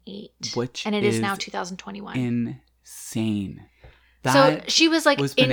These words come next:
Speaker 2: bananas.
Speaker 1: she was literally trapped.
Speaker 2: Yeah, she was.
Speaker 1: Trapped, like, encapsulated
Speaker 2: Mm-hmm.
Speaker 1: in, in a time.
Speaker 2: Yeah.
Speaker 1: T-, a time, what do you call that? Time capsule.
Speaker 2: Mm-hmm. Yeah, and, like, just stuck in that moment. And
Speaker 1: Stuck
Speaker 2: if you
Speaker 1: in
Speaker 2: think
Speaker 1: that
Speaker 2: about
Speaker 1: moment.
Speaker 2: how much changed between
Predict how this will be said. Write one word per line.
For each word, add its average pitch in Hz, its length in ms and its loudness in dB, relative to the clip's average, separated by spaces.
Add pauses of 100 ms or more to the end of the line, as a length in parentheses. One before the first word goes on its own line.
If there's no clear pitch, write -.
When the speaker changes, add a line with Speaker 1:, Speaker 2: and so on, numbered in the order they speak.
(100)
Speaker 2:
bananas. 101 280 0
Speaker 1:
she - 160 -2
was 285 140 -4
literally 247 500 0
trapped. - 760 -8 (100)
Speaker 2:
Yeah, 131 320 -2 (120)
she - 180 -8
was. 120 500 -2 (120)
Speaker 1:
Trapped, 240 460 4 (120)
like, 214 200 0
encapsulated 202 880 -4 (180)
Speaker 2:
Mm-hmm. 135 300 2 (100)
Speaker 1:
in, 214 180 0 (160)
in 220 120 2
a 202 80 0
time. 180 560 -8
Speaker 2:
Yeah. 151 300 2 (180)
Speaker 1:
T-, 220 80 2
a 196 80 0
time, 190 720 -6
what 196 80 -6
do 185 40 -6
you 190 60 -10
call 175 160 -6
that? - 160 -8
Time 185 160 -8
capsule. - 500 -14
Speaker 2:
Mm-hmm. 156 240 4 (360)
Yeah, 180 220 2 (140)
and, - 380 -6
like, 127 300 -4
just - 260 -10
stuck - 380 -6
in 139 60 -2
that 123 160 0
moment. 127 260 0
And 135 160 -6
Speaker 1:
Stuck 214 160 0
Speaker 2:
if - 60 -2
you - 0 -
Speaker 1:
in 220 40 -2
Speaker 2:
think 202 120 2
Speaker 1:
that 202 40 2
Speaker 2:
about 151 160 4
Speaker 1:
moment. 175 140 -6
Speaker 2:
how 156 160 0
much - 320 -2
changed 113 680 -4
between 117 640 -2